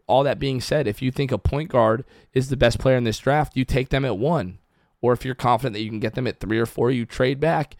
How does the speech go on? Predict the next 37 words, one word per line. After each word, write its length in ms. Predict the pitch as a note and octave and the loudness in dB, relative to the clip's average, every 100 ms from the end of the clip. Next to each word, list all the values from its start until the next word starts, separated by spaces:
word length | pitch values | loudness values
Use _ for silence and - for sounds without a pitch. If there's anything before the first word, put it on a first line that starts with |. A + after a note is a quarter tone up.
| _ - - | _ -20 -4
and 160 | B2+ C#3 | 0 0
you 60 | |
still 280 | C3 - D3+ | 0 2 2
get 260 | C3 C#3+ C3+ | 2 -2 0
them 280 | A#2+ A2 G#2 | -4 -4 -4
whenever. 420 | C3+ B2+ G2+ F2+ _ _ _ _ _ | -2 0 0 -4 _ _ _ _ _
When 220 | - C3+ C#3 | -2 0 0
it 80 | |
comes 240 | - F3 F3 | 0 0 0
to 80 | E3+ | 0
the 100 | D#3 | 2
draft, 380 | C3+ C3 C3+ | 2 2 2
especially 380 | C3+ - B2+ B2+ | -2 -2 -2 0
you're 80 | B2 | 0
picking 320 | - C#3 B2 | 0 -2 -2
high 140 | C3 C3 | 0 0
in 60 | |
the 60 | B2 | 0
draft, 400 | C#3 A2+ A2+ - _ _ _ _ - | 2 2 2 0 _ _ _ _ -2
they 100 | A2+ | 0
showed 300 | - C#3 C#3+ | 2 2 2
us 140 | C#3+ | 0
with 100 | C3 | -2
taking 320 | - C3+ C3+ | -2 -2 -4
Franz 320 | B2+ B2+ C3+ C#3 | 0 0 0 0
Wagner 360 | C3+ C#3+ D3 | 0 0 -2
at 60 | D3 | -2
eight. 260 | C#3+ C#3 - _ _ - | -2 -2 -6 _ _ -8
Whoever 260 | - C#3+ D#3 | 0 2 4
your 180 | E3+ D#3 | 2 2
guy 240 | C#3 D3+ | 2 2
is, 340 | G#2+ C#3+ C3+ - | 2 2 2 0
you 180 | B2 C3+ | 0 2
draft 440 | D3 A#2 A2+ - | 4 4 2 -4
your 120 | - A2 | -4 0
guy, 240 | A#2 F2+ | 2 0
Luke. 340 | D2+ F#2+ - | -2 -12 -16